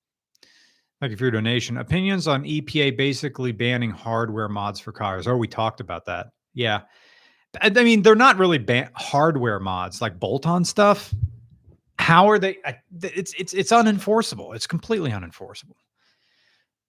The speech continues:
That's my opinion on it. It's gonna happen anyway. There's just too much money in it.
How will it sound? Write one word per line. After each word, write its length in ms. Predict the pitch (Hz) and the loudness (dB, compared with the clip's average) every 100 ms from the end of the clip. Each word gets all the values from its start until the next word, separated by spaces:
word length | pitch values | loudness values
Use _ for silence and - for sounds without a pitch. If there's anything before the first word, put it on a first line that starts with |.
| _ _ _ _ _ _ _ _ _ _ _ _ _ _ _ _ | _ _ _ _ _ _ _ _ _ _ _ _ _ _ _ _
That's 280 | 131 139 165 | 0 2 6
my 120 | 180 | 6
opinion 360 | 131 151 196 127 | 6 4 4 2
on 160 | 95 | -2
it. 60 | 92 | -4
It's 140 | - - | -6 4
gonna 280 | 196 202 | 4 4
happen 360 | 131 156 143 113 | 2 0 0 -2
anyway. 340 | 123 107 95 110 | -2 -4 -6 -6
There's 180 | 147 | -6
just 180 | 190 - | -8 -8
too 100 | - | -2
much 200 | 196 151 | -2 -2
money 360 | 131 120 117 80 | -2 -4 -6 -8
in 100 | 80 | -16
it. 100 | 80 | -20